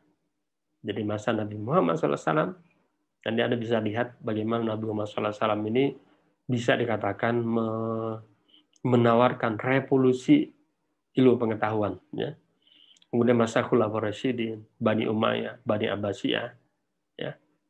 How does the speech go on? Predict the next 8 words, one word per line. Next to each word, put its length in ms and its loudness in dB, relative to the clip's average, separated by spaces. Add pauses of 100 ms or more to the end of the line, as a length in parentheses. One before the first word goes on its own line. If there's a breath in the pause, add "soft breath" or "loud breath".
(140)
Di 180 4
mana, 320 6 (720)
eh, 420 4 (920)
pada 240 8
masa 400 4
itu 320 0
kaum 240 4
muslimin 480 2